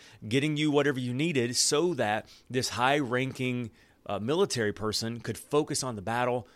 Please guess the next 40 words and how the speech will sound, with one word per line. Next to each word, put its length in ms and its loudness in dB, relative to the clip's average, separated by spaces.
focus 440 0
on 80 0
what 160 2
needed 200 -2
to 60 -6
be 140 -4
done. 240 -2
So 120 -2
it 40 4
was 160 2
like 180 2
their, 240 2
their 120 2
sidekick, 640 -4
their 100 0
number 240 -2
two. 200 -6
And 220 -2
that's 220 0
what 180 0
Jonathan 380 -2
has 320 2
right 180 0
here, 160 0
is 80 -2
he 120 0
has 180 2
a 60 -6
fellow 260 -4
soldier 500 -4
who 140 -2
is 100 -2
also 320 0
in 100 -4
charge 300 -4
of 80 -4
all 100 0
of 100 -4
his 180 -8
gear, 420 -2